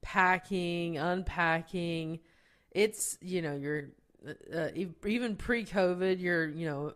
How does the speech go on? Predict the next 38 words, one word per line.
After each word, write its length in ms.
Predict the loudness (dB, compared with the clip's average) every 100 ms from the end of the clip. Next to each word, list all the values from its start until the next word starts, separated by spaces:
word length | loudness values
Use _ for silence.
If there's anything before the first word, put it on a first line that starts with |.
| -6
immune 400 | -4 -2 -2 -2
system 800 | 0 -2 -2 -2 0 -2 -4 -6
goes 320 | 2 4 4 4
out 220 | 4 4
of 80 | 2
whack 480 | 4 6 8 6 2
'cause 180 | -6 -6
you're 320 | -6 -4 -4 -6 -20 -20 _ _
surrounded 440 | -12 -2 0 2 2
by 160 | -2 -2
<laughs> 40 |
germs 520 | 0 2 4 2 2
everywhere. 800 | 2 4 4 4 6 6 4 2 -4 -16 -4
It's 180 | -2 4
not 220 | 6 6
an 160 | 2
easy 680 | -2 -4 -4 -6 -6 -6 -8
life. 520 | -4 0 0 -2 -8
You 100 | -14 -8
could 180 | -6 -2
be, 160 | 0
like, 280 | 2 2 0 -8 -20 -10 -2
on 140 | 0
a 60 | 0
T 220 | -2 -4
V 140 | -4
show, 500 | -4 2 4 4 4
and 160 | 0 -2
then 100 | -6
suddenly 460 | -2 -2 -2 -2
you're 240 | 0 0 0
in 100 | -2
a 300 | -2 -4 -6
broom 460 | -8 -2 0 0 0
closet 640 | 0 2 2 0 -2 -2
at 160 | -4 -4
a 60 | -4
club, 760 | 0 4 4 6 8 6 4